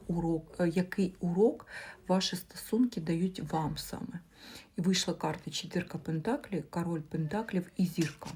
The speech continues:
І я почала розповідати, е, але завершився запис. Давайте так. Тут, е, дуже важливий такий меседж. Е, вас вчать,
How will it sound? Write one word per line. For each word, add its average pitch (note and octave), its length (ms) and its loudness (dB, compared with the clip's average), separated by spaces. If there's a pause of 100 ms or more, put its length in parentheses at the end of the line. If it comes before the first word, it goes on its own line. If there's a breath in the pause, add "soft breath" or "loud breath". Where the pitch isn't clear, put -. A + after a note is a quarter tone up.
(840 loud breath)
І F#3+ 280 4
я F#3 180 2
почала F3 380 0
розповідати, F3 680 0
е, - 300 -4 (420)
але G3 300 2
завершився D#3+ 800 -2 (920)
запис. - 420 -2 (720 loud breath)
Давайте F#3+ 380 2
так. - 380 -6 (440)
Тут, B3 240 4 (200)
е, E3+ 200 4
дуже F#3 260 4
важливий E3+ 680 0
такий D#3+ 300 -4
меседж. D#3 680 0 (920 loud breath)
Е, E3 40 0 (720)
вас G3+ 560 4
вчать, - 640 0